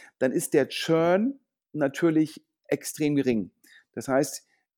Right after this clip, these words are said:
dann habe ich halt einen sehr, sehr hohen Kundenwert dadurch, dass die Kundendauer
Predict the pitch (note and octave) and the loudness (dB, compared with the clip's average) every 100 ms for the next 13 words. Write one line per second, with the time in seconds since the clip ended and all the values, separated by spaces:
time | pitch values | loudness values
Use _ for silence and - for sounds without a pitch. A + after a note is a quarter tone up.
0 | - B2+ C#3+ E3 - D#3 F3 C#3 C3 E3+ | -6 -2 0 0 2 2 2 0 0 2
1 | F3+ D#3 D#3 D3 - G3+ - C#3+ C3+ A2 | 4 2 0 -4 -4 -4 -4 0 0 2
2 | A#2 D#3 G3+ B3 B3 - - - _ D3+ | 2 2 2 2 0 -4 -20 -20 _ -4
3 | - D3+ C3+ F#3+ G3 - C3+ B2+ E3 F3+ | -4 -8 -2 0 0 0 2 4 6 4
4 | F#3 - | 2 -6